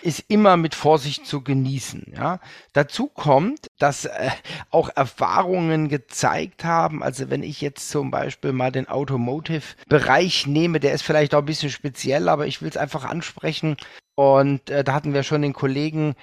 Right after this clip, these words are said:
äh, Professor Hilzenbecher zum Thema Digital Pricing und so weiter schon an Bord.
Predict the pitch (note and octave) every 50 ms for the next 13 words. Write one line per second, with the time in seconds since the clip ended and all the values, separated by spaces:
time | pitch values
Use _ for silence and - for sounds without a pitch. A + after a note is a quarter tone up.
0 | - - A#2 G2 - C3+ C3+ C3 - - C#3+ C#3 C#3+ C#3 - C3 D3+ F3+ - -
1 | D#3 C3+ C#3+ D3 D3 - E3 D3 C#3+ C#3+ - - - - D3+ C#3 - D3 C#3+ D3
2 | D3 B2 D3+ D3 - - C#3+ C#3 C#3 D3+ C#3+ - - D3 A#2+ D#3 E3+ F3 C#3+ D#3+
3 | D#3 D3+ D#3 E3 E3 D3+ - E3 D3 C#3 C3 C#3 D#3 - E3 D3+ - E3 D3+ -
4 | - D3+ C#3 A2+ C#3 C#3 C#3 D#3 F#3+ - -